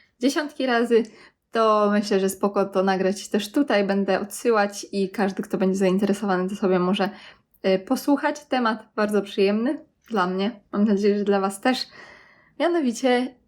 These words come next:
jak poznałam się z Sakerem i w ogóle jak ten nasz związek się zaczął, bo jest to dosyć takie, można powiedzieć, absurdalne, że dziewczyna z małej wioski ze Śląska, Górnego Śląska,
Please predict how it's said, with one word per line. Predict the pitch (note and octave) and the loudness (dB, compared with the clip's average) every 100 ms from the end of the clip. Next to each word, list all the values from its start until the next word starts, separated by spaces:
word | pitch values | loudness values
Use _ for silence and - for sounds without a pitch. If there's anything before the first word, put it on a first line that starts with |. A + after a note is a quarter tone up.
| _ G#3 | _ 0
jak | B3 C4+ - - | 2 0 -6 -4
poznałam | G#3+ F#3 F3+ F#3 G3+ | -2 0 2 2 0
się | G3+ F3+ | 0 -2
z | - - | -2 -6
Sakerem | G3+ A3 F#3 - G3+ - _ - | -6 -2 -4 -4 -10 -12 _ -4
i | B3 | 0
w | A3 | 2
ogóle | G3+ F#3+ F#3 F#3 - - _ _ | 2 2 2 0 -6 -14 _ _
jak | F#3+ F#3 - _ | -6 -6 -18 _
ten | F#3+ F#3 | -2 0
nasz | F#3+ G3 | 0 0
związek | G3 G3 G3 F#3+ F#3+ | 0 0 2 0 -2
się | - G3 | -6 -2
zaczął, | G3+ G3+ G#3 G3+ | -2 0 0 0
bo | G3 F#3 F#3+ | 2 4 4
jest | F#3+ G3+ - | 2 -2 -6
to | F#3+ F#3+ | -2 0
dosyć | F#3 F#3+ G#3+ - | -2 -2 -4 -4
takie, | F#3+ - G#3 A#3 - _ _ _ _ _ _ _ _ _ | -8 -2 -2 -2 -8 _ _ _ _ _ _ _ _ _
można | G#3+ A3 A3+ | 0 2 0
powiedzieć, | A3+ A3+ A3+ G#3 - _ _ - | 4 4 4 -2 -10 _ _ -6
absurdalne, | G#3 G#3 B3 A3+ G#3 F#3+ G3 A3 A#3+ _ - | -6 -4 -8 -2 0 0 0 -2 -4 _ -6
że | G#3 G3 F#3 F3+ | -2 2 2 2
dziewczyna | F#3 G3+ - G#3 G3+ G3 | 0 -2 0 2 4 2
z | G3 | 0
małej | G3+ G3+ G3 F#3+ F#3 G3+ | 2 4 4 4 2 0
wioski | G3+ G3 - - G3 | 0 0 -4 -2 0
ze | G3 | 0
Śląska, | G3+ G#3 G3 G3+ - G3 | 0 0 0 -2 -2 -2
Górnego | G3 G3 G3+ G#3 | -2 0 2 2
Śląska, | G#3 F#3+ G3 - G3+ A#3 | 2 0 0 0 -2 -2